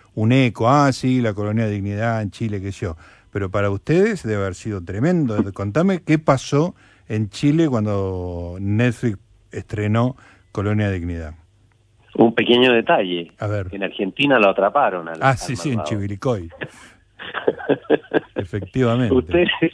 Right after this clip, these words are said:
Speaker 2: ustedes terminaron la historia.
Speaker 1: Sí, pero, pero no está presente entre nosotros, ¿viste? Entonces, como,
Speaker 2: Claro,
Speaker 1: como
Speaker 2: sí,
Speaker 1: seguramente
Speaker 2: entiendo, digo,
Speaker 1: sucede
Speaker 2: como
Speaker 1: en Chile, obviamente, ¿no?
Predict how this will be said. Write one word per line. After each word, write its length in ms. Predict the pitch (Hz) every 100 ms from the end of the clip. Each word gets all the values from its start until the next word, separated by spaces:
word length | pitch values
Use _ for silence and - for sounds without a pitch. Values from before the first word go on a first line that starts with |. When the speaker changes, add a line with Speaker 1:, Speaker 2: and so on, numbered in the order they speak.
| -
Speaker 2:
ustedes 420 | 135 135 - 175 165
terminaron 460 | 147 131 131 139
la 80 | 117
historia. 520 | 101 - 156 110 87 90 -
Speaker 1:
Sí, 260 | 123 113 127 - 156 117 - - _
pero, 340 | - 113 120 104
pero 240 | 135 135 143
no 80 | 180
está 240 | 190 202
presente 640 | 190 170 - 151 110 98 101
entre 220 | 92 95
nosotros, 480 | 98 92 98 92 92
¿viste? 200 | 117 -
Entonces, 560 | 135 123 143 147 143 - _ - _ -
como, 240 | 101 101
Speaker 2:
Claro, 320 | 110 107 92
Speaker 1:
como 200 | - 104
Speaker 2:
sí, 60 | 101
Speaker 1:
seguramente 600 | 117 113 117 110 110 113
Speaker 2:
entiendo, 260 | 117 101 92
digo, 20 |
Speaker 1:
sucede 260 | 98 92 82
Speaker 2:
como 100 | 82
Speaker 1:
en 40 |
Chile, 300 | 82 147 107
obviamente, 520 | 95 101 135 104 85
¿no? 140 | 85